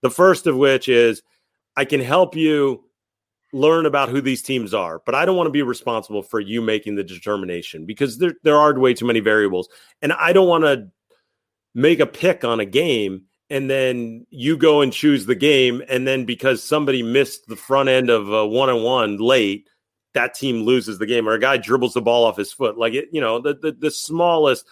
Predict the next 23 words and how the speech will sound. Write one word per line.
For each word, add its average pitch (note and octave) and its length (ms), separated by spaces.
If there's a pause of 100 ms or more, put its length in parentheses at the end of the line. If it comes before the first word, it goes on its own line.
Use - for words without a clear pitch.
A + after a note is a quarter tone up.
(140)
a E3+ 80
ref D#3 320
misses C3+ 320
a - 60
call A2+ 520 (220)
determines C3 840
whether A#2 300
teams A#2 400
win A#2 200
or G#2+ 120
lose G#2 260
games. A#2+ 380 (280)
But F#3 120
I F3+ 80
wanna F#3 320
try E3 240
to C#3 100
equip D#3+ 340
people C3+ 280
with B2+ 100
the B2 120
information C3+ 540
of, A#2+ 260